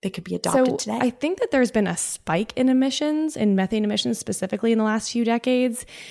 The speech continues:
Speaker 2: Is that to do with economic development around the globe? Uh, why are we seeing that?
Speaker 1: You're right. Methane emissions are on an upward trajectory, and the concentrations in the atmosphere are spiking. Very concerning.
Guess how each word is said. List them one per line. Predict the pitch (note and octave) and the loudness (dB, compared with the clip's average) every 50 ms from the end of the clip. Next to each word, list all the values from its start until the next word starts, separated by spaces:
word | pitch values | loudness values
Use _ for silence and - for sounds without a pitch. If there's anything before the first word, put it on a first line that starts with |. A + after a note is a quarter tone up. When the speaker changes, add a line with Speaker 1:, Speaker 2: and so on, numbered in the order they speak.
| - - - - - | -20 -20 -20 -10 -2
Speaker 2:
Is | - A3 A3 | 0 0 2
that | A3+ G#3+ G#3+ - | 2 2 2 0
to | A3 | 0
do | F#3+ G#3 G#3+ | 2 2 2
with | G3+ G3 - - | 2 2 2 0
economic | F3+ - - F#3 F3+ F3 F3 F3 E3 - | -2 -2 -2 -2 0 0 0 -2 -2 -2
development | F#3+ F3+ F#3 F3+ F3+ F3+ F3+ E3+ | 0 2 4 4 4 2 0 0
around | E3+ E3 D#3+ D#3+ | 0 -2 -2 -4
the | |
globe? | D#3 - G#3 A3+ A3+ A3+ A3 A3 A3 G#3+ G3 G#3 - - _ - | -2 0 2 4 4 6 6 6 6 6 4 2 -2 -4 _ -8
Uh, | - - - - F#3 | -6 -2 0 0 0
why | F#3 F3+ F3 F3+ F#3 F#3 G3 G3+ G#3+ A#3 | 0 0 0 0 0 4 4 4 4 4
are | A#3 | 4
we | A3 A3 | 4 2
seeing | F#3 - - F#3+ F3 E3+ F3 E3 | 0 -2 -6 -4 -2 -2 0 -2
that? | G#2 G2+ - - - _ _ _ _ _ - - | -2 -6 -8 -12 -14 _ _ _ _ _ 2 4
Speaker 1:
You're | A#3 C4 G#3 | 6 6 6
right. | G3 G3+ G#3+ F#3 D#3+ - - - - - - - - - - | 4 4 2 2 2 0 -4 -6 -8 -8 -10 -12 -12 -4 2
Methane | F#3 G3 G3+ G#3+ G#3+ - A3 G#3 A3+ A3 G#3+ G#3+ G#3+ G#3+ - | 4 4 4 4 2 0 2 4 6 8 8 8 6 4 2
emissions | G3 F#3 F#3 F#3+ F#3+ - - F#3 F3+ F3 F3 E3+ - - | 2 2 2 2 0 0 0 2 2 2 0 -2 -4 -4
are | - F#3 F3 - - | -2 -2 -2 -2 -2
on | - E3 D#3+ E3 E3 E3 E3 D#3+ D#3+ E3+ - _ - | -2 -2 -2 0 0 0 -2 -2 -4 -6 -8 _ -2
an | F3+ F3 - - _ - | 0 0 -2 -2 _ -4
upward | G3 G3+ - - A#3+ A3 A3 G#3+ A3 | -4 -4 -2 0 2 2 2 0 0
trajectory, | - - G#3+ G3 - - E3+ D#3+ - - - D#3+ D#3 D#3 D#3+ A3+ D4+ E4 - - - - - _ _ - | -2 0 0 0 0 0 -2 -2 -4 -6 -6 -4 -2 -2 -2 -2 -4 -4 -8 -14 -16 -16 -18 _ _ 2
and | F#3+ F#3+ F#3 F3+ F3 E3+ | 4 4 4 4 4 2
the | - | 2
concentrations | - - F#3 F#3 F#3 - G#3 F#3+ - E3+ F3+ F3 - F3 D#3+ - - | 0 0 0 0 2 2 0 2 2 2 2 2 2 0 0 0 -2
in | D#3 | -2
the | D#3+ D3+ D#3 | -2 -2 -2
atmosphere | D#3 - E3 - - - - D#3+ D#3+ E3 E3 D#3+ E3+ - _ _ - | -2 -2 -4 -6 -6 -8 -6 -4 -4 -2 -4 -4 -6 -10 _ _ -2
are | E3 D#3 D#3 D3+ D3 C#3+ E3 | -2 0 0 0 -2 -2 -4
spiking. | F3+ - - - - - - - - D#3+ E3+ - - - - - G#3 - - - - - - _ - | -6 -10 -8 -8 -8 -8 -8 -4 -4 -4 -4 -4 -6 -8 -8 -8 -14 -20 -20 -20 -20 -20 -20 _ -6
Very | F3 G3+ G3 F#3+ F#3+ F#3 F#3 | 0 2 2 4 4 2 0
concerning. | - F3+ E3 - - D#3+ D#3 D3 C3+ - - | 0 -2 -2 -2 -4 -6 -6 -6 -6 -8 -12